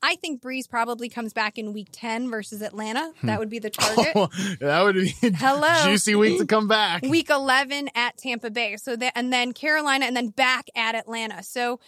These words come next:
Speaker 1: there is a good run happening. You just have to compensate elsewhere for Kamara's shaved ceiling, to
Speaker 2: Yep.
Speaker 1: quote you.
Speaker 2: Yep. I think that's right.
Speaker 1: Sam Darnold came back from mononucleosis.
Speaker 2: Yeah.
Speaker 1: Do you think that, in fact,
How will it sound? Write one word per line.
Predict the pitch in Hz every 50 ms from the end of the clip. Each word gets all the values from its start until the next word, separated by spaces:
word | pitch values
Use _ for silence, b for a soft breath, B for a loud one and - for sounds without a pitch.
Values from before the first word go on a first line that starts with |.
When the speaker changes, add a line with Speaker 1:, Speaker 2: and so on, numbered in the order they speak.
| b b b b b b -
Speaker 1:
there | 285 330 339 370
is | 392 392 349 - -
a | 277
good | 254 226 247 302 311 294
run | 269 220 214 247 262 254 247 240 233 233 226 220
happening. | - - - - 240 226 - - 220 196 190 196 196 190 185 _
You | 226 226
just | 208 240 233 -
have | - - 233 214 - -
to | - - 240 220 214 196 - _
compensate | - - 254 262 311 302 - - 240 226 - - 226 214 214 -
elsewhere | 196 208 254 294 - - - 208 220 214 208 214 202
for | _ - - 208 208 214 208 202 _ _
Kamara's | - 226 220 214 214 214 214 214 214 214 196
shaved | - - - 214 233 226 220
ceiling, | - - 269 359 370 165 175 170 170
to | 196 -
Speaker 2:
Yep. | - 113
Speaker 1:
quote | - -
you. | - 233 208 208 _ -
Speaker 2:
Yep. | 123 131 - _ _ _ _ _ _ _ _ -
I | 110 -
think | 95 90
that's | 98 98 98 - -
right. | 123 127 - _ - B B B B B B B B _ - - _ _ _ _ _ -
Speaker 1:
Sam | - - 302 302 320 302
Darnold | 277 262 254 214 214 240 220 226 233 262 _ _ _ _ _
came | _ - 247 247 240 233
back | 233 220 214 _
from | - 247 226
mononucleosis. | 226 214 214 214 214 214 208 208 - 220 202 190 196 - - 233 254 - -
Speaker 2:
Yeah. | - 127 123 - - - _ _ _ _ b b b b b b b b b b b b _
Speaker 1:
Do | - 247
you | 247 262 311 349
think | - - 277 262 254 -
that, | 247 220 220
in | 220 220
fact, | - - 233 214 214 202 202 _ _ - - _